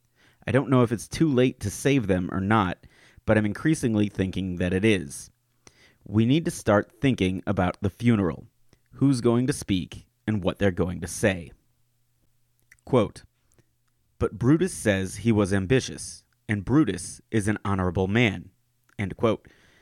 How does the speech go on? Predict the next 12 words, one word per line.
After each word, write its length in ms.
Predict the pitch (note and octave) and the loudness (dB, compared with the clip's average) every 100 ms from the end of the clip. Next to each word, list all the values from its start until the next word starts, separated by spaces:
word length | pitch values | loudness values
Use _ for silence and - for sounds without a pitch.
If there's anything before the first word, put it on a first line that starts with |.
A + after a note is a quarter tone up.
| _ _ | _ _
Julius 420 | G2+ A#2+ C3 C3 - | 0 2 4 2 0
Caesar, 460 | F3+ C3 G2+ A2 - | -2 0 0 -2 -2
Act 260 | G#2 - - | -2 -2 -6
three, 500 | - B2+ C#3 D3+ D3 | -4 -2 0 -2 -8
Scene 480 | - B2 A2+ A2 - | -8 -2 -2 -2 -4
two. 380 | - D#2+ G1+ - _ _ _ _ _ _ _ _ _ _ - | -4 -4 -4 -20 _ _ _ _ _ _ _ _ _ _ 2
The 100 | D3 | 4
above 260 | E3+ A3 | 4 0
picture 440 | - A2+ - G2+ G2 | 2 0 0 -4 0
is 200 | G#2+ F#2 | -2 -2
Ray 360 | F#2 A2 B2 C3+ | 0 2 4 2
Fearon 600 | - C#3 C3 F#2+ F#2+ | -2 0 2 2 0